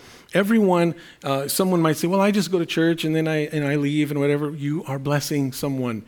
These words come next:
Your presence is blessing someone. "As for the saints who are in the earth, they are the majestic ones in whom is all my delight." David delighted in that. And so the question is, do we delight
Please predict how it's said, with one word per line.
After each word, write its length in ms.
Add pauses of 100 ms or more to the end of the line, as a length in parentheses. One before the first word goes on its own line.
(220)
Your 120
presence 720
is 120
blessing 540 (200)
someone. 440 (420)
"As 180
for 100
the 100
saints 340
who 120
are 100
in 120
the 120
earth, 300
they 260
are 140
the 80
majestic 560
ones 240
in 80
whom 380
is 120
all 140
my 100
delight." 540 (500)
David 260
delighted 480
in 140
that. 220 (560)
And 100
so 100
the 100
question 360
is, 160
do 140
we 240
delight 720